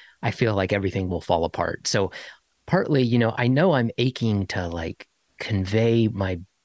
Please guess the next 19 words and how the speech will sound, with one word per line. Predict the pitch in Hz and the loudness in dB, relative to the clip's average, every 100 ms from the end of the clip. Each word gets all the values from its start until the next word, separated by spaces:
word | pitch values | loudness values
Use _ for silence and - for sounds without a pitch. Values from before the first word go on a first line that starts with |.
| _ | _
big | - 117 | 0 2
emotions | 95 92 95 - 80 - 92 | 2 2 2 0 -4 -6 -6
in | |
some | 90 - 87 | -4 -4 -4
way. | - - - | -6 -6 -6
And, | - 101 | -2 2
you | 107 | 2
know, | 98 | 2
I | 98 | 2
do | 110 139 | 4 4
it | 135 - - - _ - | 2 -4 -20 -20 _ -2
through | 117 | 0
novels | 107 107 113 117 120 123 | 2 2 0 -2 -2 -2
sometimes. | 110 107 110 104 104 104 - - - _ | -2 -2 -2 -2 -2 -2 -6 -12 -20 _
I | 110 98 | -4 -2
also | 98 95 101 | -2 0 0
do | 101 | 0
YouTube | 95 95 98 - 98 | 0 -2 -4 -4 -4
videos, | 101 98 98 95 95 95 98 - | -2 -2 0 0 -2 -2 -4 -8